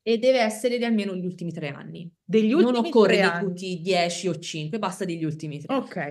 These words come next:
Speaker 1: E poi ovviamente questo venite a farlo da noi, all'ufficio anagrafe, il certificato di residenza storico, dove
Speaker 2: Oddio.
Speaker 1: praticamente si,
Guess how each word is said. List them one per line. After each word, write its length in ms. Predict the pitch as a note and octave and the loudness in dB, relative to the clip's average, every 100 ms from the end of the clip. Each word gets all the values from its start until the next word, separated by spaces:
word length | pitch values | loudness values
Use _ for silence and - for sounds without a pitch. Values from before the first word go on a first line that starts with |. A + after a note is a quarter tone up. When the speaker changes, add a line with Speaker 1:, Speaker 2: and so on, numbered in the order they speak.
| D3+ | -4
Speaker 1:
E 140 | A4 A#4+ | -2 2
poi 160 | G3+ | 2
ovviamente 800 | G#3+ B3 F3 F3+ F3+ A3+ - _ _ | 2 0 -2 -4 -4 -4 -6 _ _
questo 320 | C#4 A#3+ G3+ | -2 2 2
venite 260 | G3+ A3+ F3+ | 4 2 0
a 60 | |
farlo 360 | F3 G3+ F#3 F3 | -2 -2 0 0
da 120 | F3 | 0
noi, 600 | F#3 F3+ F3+ A#3+ F4 - - | 0 0 0 -2 -4 -10 -10
all'ufficio 480 | D#3 D#3 E3 D#3 | -8 -8 -10 -10
anagrafe, 540 | F3 D3+ D#3+ F3+ A#3 A3+ - _ _ _ C#4 | -8 -8 -8 -8 -10 -10 -14 _ _ _ -2
il 140 | A#3+ | 0
certificato 720 | A#3+ C4 F4 F#4+ F#4 F3 G#3+ | 2 0 0 0 0 0 0
di 100 | A3 | 0
residenza 600 | B3+ B3+ C4 E3 E3 F#3 | 0 0 0 0 -4 -8
storico, 800 | F3+ - D3+ C#3 D#3 D#3+ D3+ D#3 | -10 -8 -6 -6 -6 -10 -12 -12
dove 200 | - A3+ G#3 | -4 -2 0
Speaker 2:
Oddio. 120 | B3 | 2
Speaker 1:
praticamente 800 | C4 D4+ A3+ G#3 G#3 G#3+ A#3+ A#3+ | 2 2 0 0 0 -2 -4 -4
si, 480 | - G#3+ G#3 F#3 | -6 -2 -2 -4